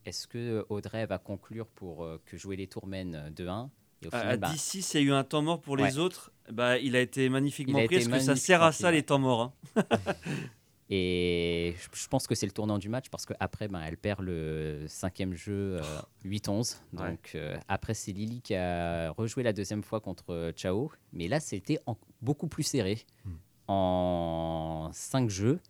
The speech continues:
Speaker 1: elle gagne le premier jeu, Lily, et le deuxième, sept, onze sept et douze dix. Mais elle a rien pu faire malgré, euh, des échanges exceptionnels et deux balles de match sauvées, mais de, d'une manière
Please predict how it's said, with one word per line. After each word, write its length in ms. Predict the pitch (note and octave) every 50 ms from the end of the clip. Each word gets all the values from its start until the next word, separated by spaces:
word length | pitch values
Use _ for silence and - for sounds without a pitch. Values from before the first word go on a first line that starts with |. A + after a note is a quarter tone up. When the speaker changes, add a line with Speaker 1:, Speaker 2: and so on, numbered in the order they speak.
| _ _ _ _ _ _ _ _
Speaker 1:
elle 160 | - G#2 G#2
gagne 180 | G#2+ D#3+ F#3 F#3+
le 100 | F3 D#3+
premier 340 | - - D#3 D3 C#3+ C#3+
jeu, 160 | C3 - D3+ D3
Lily, 480 | C#3 C3 B2 B2 B2+ C3 C3 A#2+ - -
et 100 | C#3 C3
le 160 | B2+ B2 A#2
deuxième, 460 | - G#2+ G2+ F2+ - A#2+ C3+ D#3 E3+ - -
sept, 340 | - - - C#3+ C3+ - _ _ _ _ _ _ _ -
onze 160 | C#3+ C#3+ -
sept 420 | - - - D3 D3 C#3+ - -
et 420 | A2 G2+ G2 G2 G2 G2 G2 F#2+ F2 E2+ -
douze 260 | - C3 B2+ G#2 F#2
dix. 540 | F2 A2 A#2+ C3+ D#3+ - - - - - - _ _ _ _ _ - _ _ _ -
Mais 680 | A2 F#2+ F#2+ F#2 F#2 F2+ F2+ F2 F2 F2 E2+ E2+ - - _ -
elle 100 | G2 G2
a 80 | F#2+
rien 180 | F#2 G#2 A2 A2
pu 160 | - - A2
faire 220 | - - C3 A#2
malgré, 680 | A#2 G#2 F#2 F2 - G#2 F2 G2+ G2+ G2+ G2+ G2+ F#2+ E2
euh, 100 | D#2+ - - - - _ _ _ _ _ _ -
des 280 | - F#2 G2+ F2 - G#2
échanges 320 | F#2+ - - G#2 - - -
exceptionnels 800 | - B2 - - - B2+ A2 - - - A#2 A2+ A#2 A#2+ A#2 G2+
et 260 | F#2 F2 F2 E2+ D#2+ E2 E2+ _
deux 180 | C3+ C#3 C3+ - - - _ - -
balles 280 | A#2 G2+ B2+ B2 A#2+ A2+
de 120 | B2 A#2+
match 280 | A#2 A#2+ A#2+ - - -
sauvées, 600 | - - B2+ A#2 G#2+ G2+ A#2 A#2 A#2+ A#2+ A#2 - _ _ - -
mais 180 | - F2 E2+ E2
de, 640 | - F2+ E2+ E2 E2 D#2+ D#2+ D#2+ E2 D#2+ D#2 D#2+ D#2
d'une 160 | - - F#2+
manière 360 | F#2 F2 F2+ F#2 G2 F#2+ F2